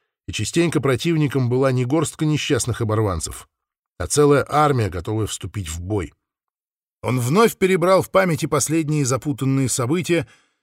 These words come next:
и попытался найти логику в том, что он сидит, прислонившись спиной к древней стене, вперив взгляд в тёмную дыру, которая ведёт в узкий проулок.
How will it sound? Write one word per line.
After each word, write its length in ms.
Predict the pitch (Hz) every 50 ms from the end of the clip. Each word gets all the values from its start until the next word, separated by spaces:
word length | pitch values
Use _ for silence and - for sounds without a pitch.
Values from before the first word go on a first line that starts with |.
| _ _
и 60 | - 92
попытался 480 | 110 110 107 110 - 180 180 - 170
найти 300 | 165 165 160 147 - 165
логику 540 | 160 170 196 220 226 208 135 127 113 - 104
в 80 | - -
том, 180 | - 135 135
что 240 | - - - 135 143
он 200 | 175 208 202 156
сидит, 580 | - - 135 127 107 110 151 180 143 - - _ _ _
прислонившись 760 | _ 87 78 - 90 101 123 160 190 180 - - 143 135 -
спиной 460 | - - - 135 139 156 175 175 156
к 80 | 110 104
древней 540 | 101 90 127 139 160 170 147 135 135 127 113
стене, 500 | - - - 123 120 120 139 170 170 - - _ _ _ _ _ _ _ _
вперив 400 | - _ - 123 147 175 151 110
взгляд 500 | 107 98 98 95 110 135 160 170 151 -
в 100 | - -
тёмную 600 | - 165 170 160 147 143 135 135 131 131 127 120
дыру, 340 | 117 139 151 175 202 165
которая 380 | 113 - 95 - 107 107 107 107
ведёт 380 | 101 107 110 117 151 151 135 107
в 200 | 98 98 110 127
узкий 320 | 117 - - - - 104
проулок. 800 | 87 - 110 110 110 107 98 92 87 82 80 - - - - -